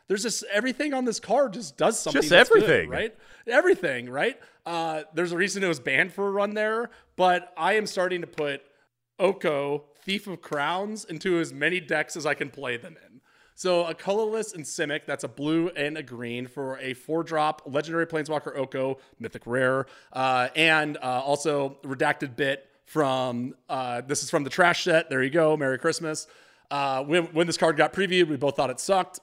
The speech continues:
Speaker 1: We were both completely wrong. And it has three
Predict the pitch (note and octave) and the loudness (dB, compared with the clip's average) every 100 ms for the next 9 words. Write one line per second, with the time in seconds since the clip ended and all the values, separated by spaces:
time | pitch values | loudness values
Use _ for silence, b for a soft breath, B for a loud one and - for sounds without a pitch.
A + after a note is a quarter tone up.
0 | E3 D3+ D3 C3 C#3+ C3+ - C3+ D3 C#3 | -8 -2 0 0 -2 -2 -6 -8 -6 -4
1 | B2+ G#3+ A3 G#3 G#3 b b b b _ | 0 2 2 0 -6 b b b b _
2 | F3 F#3+ F#3 F#3 E3 E3+ F3+ G3+ G#3+ A3 | 2 2 4 2 0 -4 -4 -4 -4 -8
3 | G#3 | -12